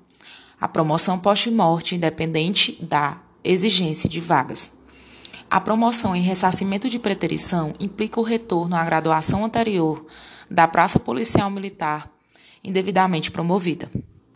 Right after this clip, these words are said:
Artigo quinto. A promoção por antiguidade é aquela que se baseia na prese-,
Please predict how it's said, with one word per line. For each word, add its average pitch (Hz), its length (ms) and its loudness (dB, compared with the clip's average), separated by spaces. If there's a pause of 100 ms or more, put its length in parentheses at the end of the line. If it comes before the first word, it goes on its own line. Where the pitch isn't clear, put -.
(400)
Artigo 175 420 -2
quinto. - 380 -2 (640)
A 170 80 2
promoção 175 460 0
por 226 160 -4
antiguidade 147 800 -2
é - 140 -4
aquela 156 380 -2
que 202 100 -4
se 196 160 0
baseia 147 560 0
na 143 140 -2
prese-, 165 440 -2